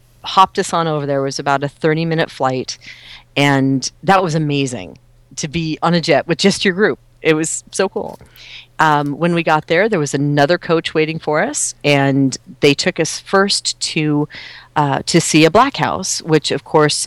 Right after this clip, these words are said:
is, um, the inspiration for the witch, witch's house in, uh, uh, in Brave.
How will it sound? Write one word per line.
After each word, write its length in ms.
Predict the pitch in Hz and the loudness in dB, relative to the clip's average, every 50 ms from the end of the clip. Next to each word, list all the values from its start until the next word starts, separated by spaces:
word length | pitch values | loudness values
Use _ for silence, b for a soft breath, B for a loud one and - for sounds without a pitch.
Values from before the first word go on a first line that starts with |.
| - - | -2 2
is, 500 | 160 156 151 151 151 147 143 143 - B B B B B B B B _ _ | 4 6 6 6 4 2 2 0 -2 B B B B B B B B _ _
um, 440 | 151 143 135 135 131 123 - - - - _ - - _ - - _ | 0 2 2 2 0 -2 -4 -10 -14 -16 _ -20 -18 _ -18 -12 _
the 260 | - 165 165 165 170 | -6 0 4 6 6
inspiration 680 | 180 180 - - - 170 165 160 151 - - 160 151 147 | 6 6 4 4 4 6 6 6 4 2 0 0 0 0
for 240 | - - - 156 147 | -2 0 0 0 0
the 100 | 151 147 | 2 0
witch, 480 | 139 151 160 143 - - - - - - _ _ - | 4 4 4 4 4 2 0 -2 -4 -10 _ _ -2
witch's 320 | 170 180 - - 151 - | -2 0 0 0 -2 0
house 380 | - 139 131 120 - - - - - | 0 0 0 0 0 -4 -6 -4 -2
in, 320 | 151 135 131 131 127 127 | 0 0 2 2 2 2
uh, 340 | 135 127 123 120 131 - - - _ _ _ _ _ _ _ _ _ _ - | 2 2 2 2 0 -2 -6 -12 _ _ _ _ _ _ _ _ _ _ -6
uh, 140 | 135 123 - | -4 -4 0
in 140 | - 147 147 | 2 2 2
Brave. 500 | 127 135 123 117 76 73 - - - - | 4 4 4 2 2 0 -4 -8 -12 -16